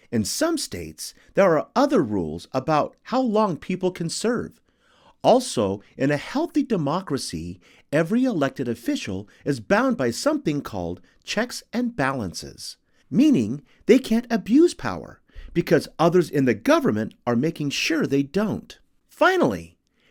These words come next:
every democracy is made up of citizens. For a democracy to thrive and be successful, the citizens who live there must be willing to do their part, which means they get involved,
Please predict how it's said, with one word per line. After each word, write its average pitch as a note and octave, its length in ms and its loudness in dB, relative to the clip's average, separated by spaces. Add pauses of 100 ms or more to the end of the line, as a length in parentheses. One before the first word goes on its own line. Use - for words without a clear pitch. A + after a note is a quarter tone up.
(180)
every A#3 340 4
democracy C3+ 960 -2
is F#3+ 160 -2
made C#4 200 2
up F#3+ 160 0
of E3 100 0
citizens. - 840 -8 (400)
For A3+ 200 8
a G#3+ 60 6
democracy A3 760 -2
to B2 160 -6
thrive F#3 440 -4
and A#2+ 120 -4
be C#3+ 120 -2
successful, - 840 -4 (320)
the D3+ 100 0
citizens A#3+ 600 0
who A#2+ 140 0
live A3+ 300 0
there F#2+ 320 -2 (240)
must E4 280 -4
be F4 100 6
willing D#3 380 2
to D#3+ 80 -4
do B2 200 0
their B2+ 160 -4
part, - 480 -12 (400)
which D3+ 240 2
means F3+ 580 2 (180)
they F#3+ 120 8
get F#4 220 2
involved, G3+ 720 0